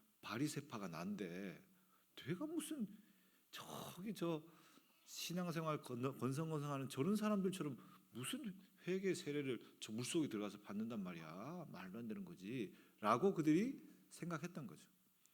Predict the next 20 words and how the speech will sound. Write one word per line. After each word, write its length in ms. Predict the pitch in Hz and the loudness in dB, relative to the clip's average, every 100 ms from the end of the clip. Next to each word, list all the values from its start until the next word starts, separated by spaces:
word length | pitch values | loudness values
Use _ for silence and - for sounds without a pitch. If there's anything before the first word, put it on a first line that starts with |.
| _ _ | _ _
그래서 580 | - 113 117 190 135 - - - - - | -2 0 2 2 0 -4 -16 -20 -20 -4
회개 280 | 160 156 143 | -2 0 0
세례를 320 | - 113 101 | -2 -2 -2
받지 460 | - 92 - 175 196 - - - - | -4 -12 -2 -2 -2 -10 -20 -20 -8
않았던 420 | 95 101 - - | -4 -4 -8 -14
거예요. 180 | - - - - _ - - - - | -16 -20 -20 -20 _ -20 -20 -20 -12
그건 280 | - 135 135 | 2 4 6
뭘 140 | 127 | 6
말합니까? 640 | 147 127 123 117 127 165 202 - - - _ | 6 4 4 0 2 0 0 -12 -20 -20 _
겉으로 420 | 120 117 165 160 | 2 2 4 4
그들이 580 | 139 135 143 196 214 - - - - | 4 6 8 8 6 -2 -14 -14 -6
어떻게 440 | 101 - 131 139 | -4 0 0 0
하고 300 | 120 127 127 | 0 0 2
있는지, 480 | 101 98 90 - - - _ - - _ - | 2 0 -2 -8 -14 -20 _ -20 -20 _ 4
겉으로 480 | 139 147 185 185 | 4 6 8 8
그들이 640 | 156 151 160 185 143 87 - - - | 6 8 10 10 8 6 -4 -14 -2
어떤 460 | 113 139 - 196 | 2 2 4 6
걸 140 | 185 170 | 8 6
지키고 460 | - 156 190 165 | 4 2 4 6
있는지, 480 | 135 120 120 101 80 | 6 4 0 -4 -6